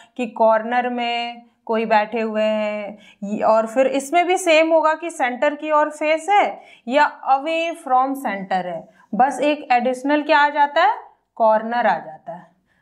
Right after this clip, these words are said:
Away from center क्या होगा? ऐसे होगा, सेंटर से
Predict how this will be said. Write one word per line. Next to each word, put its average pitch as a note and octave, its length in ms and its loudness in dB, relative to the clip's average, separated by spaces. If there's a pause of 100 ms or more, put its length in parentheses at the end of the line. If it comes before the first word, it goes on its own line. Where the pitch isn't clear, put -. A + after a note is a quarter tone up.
(140)
Away G#3+ 380 2
from B3+ 320 2
center B3+ 420 -2
क्या B3+ 140 2
होगा? A#3+ 300 -4 (680)
ऐसे F3+ 300 0
होगा, - 340 -4 (1120)
सेंटर F#3+ 420 2
से D4 280 2